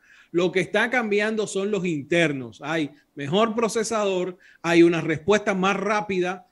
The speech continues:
en caso de, del S Pen, cuando lo estás escribiendo, hay una respuesta, eh, se, por ejemplo, tú tenías, en el caso de esta, una respuesta de nueve milisegundos, ahora baja a dos punto cuatro milisegundos, algo así, el tema de la respuesta.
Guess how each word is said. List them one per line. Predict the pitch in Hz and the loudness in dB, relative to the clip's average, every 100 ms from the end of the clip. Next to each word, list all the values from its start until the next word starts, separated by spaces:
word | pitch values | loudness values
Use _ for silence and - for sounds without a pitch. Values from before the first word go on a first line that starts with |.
| - | -6
en | 160 143 | -4 2
caso | 170 175 196 202 | 2 2 0 0
de, | 160 160 156 | 4 4 4
del | 151 156 147 | 2 2 2
S | 156 185 - - | 0 -2 -2 0
Pen, | 202 202 214 | 2 2 -2
cuando | 180 156 156 151 | -2 -2 -2 -2
lo | 151 151 147 147 | 0 0 -2 -6
estás | 139 156 | -6 -4
escribiendo, | 185 185 185 180 185 196 | -4 -4 -6 -4 -4 -4
hay | 175 | -4
una | 170 165 | -4 -6
respuesta, | 156 - 175 165 175 175 | -10 -6 -6 -4 -4 -2
eh, | 160 160 | -4 -4
se, | - 156 156 | -4 0 0
por | - 156 | -2 -4
ejemplo, | 139 170 180 | -2 0 0
tú | 165 165 | 0 0
tenías, | 180 190 185 - - - | 0 -2 -4 -10 -14 -2
en | 160 | 0
el | 151 | 2
caso | 175 - | 2 2
de | 180 170 | 0 2
esta, | 208 - 151 - _ - | 0 -2 -6 -8 _ -4
una | 170 170 180 | 0 2 2
respuesta | 190 190 190 196 | 0 0 -2 0
de | 170 165 | -2 0
nueve | 165 190 233 220 | -2 -2 0 -2
milisegundos, | 214 202 185 196 196 220 180 | -2 -4 -4 -4 -4 -4 -4
ahora | 151 170 175 | -4 -4 -6
baja | 143 196 214 170 135 _ - | -2 -2 -2 -6 -12 _ -8
a | 165 160 151 | -4 -2 -4
dos | 139 185 190 196 | -4 -4 -4 -4
punto | 208 190 156 | -4 -2 -4
cuatro | 160 190 208 170 | 0 0 2 2
milisegundos, | 160 156 147 147 175 214 156 147 | 0 0 0 0 0 0 -2 -4
algo | 156 165 | -4 -6
así, | - 220 202 - - | -6 -8 -10 -20 -10
el | 160 160 | -4 2
tema | 185 185 | 2 4
de | 180 | 2
la | 165 | 0
respuesta. | 160 - 180 165 - | -2 0 0 0 -4